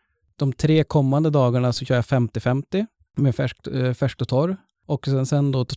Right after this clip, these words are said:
två avslutande dagarna på den här veckan så kör jag en fjärdedel torr och resten färsk. Och så sen när den veckan är gått, har gått, om det inte jag ser något, eh, på allmänmående eller att man får, avföringen blir dålig eller något sånt där, så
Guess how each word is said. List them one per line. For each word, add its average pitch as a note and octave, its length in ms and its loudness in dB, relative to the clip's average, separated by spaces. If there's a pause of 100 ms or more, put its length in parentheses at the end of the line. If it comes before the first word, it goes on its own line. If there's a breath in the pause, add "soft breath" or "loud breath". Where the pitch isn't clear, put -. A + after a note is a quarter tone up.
(160)
två C3+ 220 2
avslutande C3 640 2
dagarna A#2+ 340 2
på - 100 -4
den A2+ 80 2
här A#2 60 2
veckan A#2 340 -2
så A2+ 320 0
kör A#2 300 -2
jag A#2 340 -2
en D#3 300 2
fjärdedel A#2 720 0
torr C3 460 0 (100)
och - 280 -4
resten A#2+ 480 -2
färsk. - 460 -6 (460)
Och C#3+ 160 0
så C3 80 -4
sen C3 200 0
när B2+ 60 0
den A#2+ 180 0
veckan A#2 260 -2
är A#2 60 2
gått, B2 180 -2 (260)
har C3 160 2
gått, C#3+ 280 -2
om D3+ 300 4
det C3 80 2
inte A#2+ 240 0
jag A#2 140 2
ser B2 220 0
något, A#2+ 340 -4
eh, A#2+ 180 0
på A2+ 120 -6
allmänmående A#2 840 0
eller A2+ 220 -2
att A2+ 160 -4
man A2+ 180 -2
får, A#2 440 -2 (200)
avföringen A#2 580 -2
blir A#2 100 -2
dålig A#2 300 0
eller A2+ 120 -2
något A2+ 100 -4
sånt B2 140 -8
där, A2+ 160 -4
så A#2 200 -4